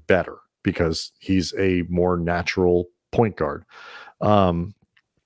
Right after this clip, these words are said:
and, you know, Reaves works hard. He just gets victimized in one-on-one isolation matchups by, you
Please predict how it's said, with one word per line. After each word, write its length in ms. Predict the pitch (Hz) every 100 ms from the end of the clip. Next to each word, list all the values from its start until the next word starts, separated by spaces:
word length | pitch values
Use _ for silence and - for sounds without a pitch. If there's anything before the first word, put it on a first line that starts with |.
| - -
and, 460 | 120 123 117 120 -
you 100 | 170
know, 140 | 127 110
Reaves 840 | - 107 160 214 196 127 107 - _ _ _ _ _ _ -
works 880 | 143 139 110 92 113 160 - - -
hard. 560 | - - 90 - -
He 240 | - - 113
just 320 | 104 117 -
gets 300 | 113 98 -
victimized 680 | 85 107 - 101 92 90 82
in 140 | 87
one-on-one 540 | 90 95 90 85 92 90
isolation 720 | 87 90 - 82 95 - 85
matchups 640 | 80 76 - 76 76 - - _ _ _ _ _ _
by, 260 | 104 90 92
you 260 | 92 92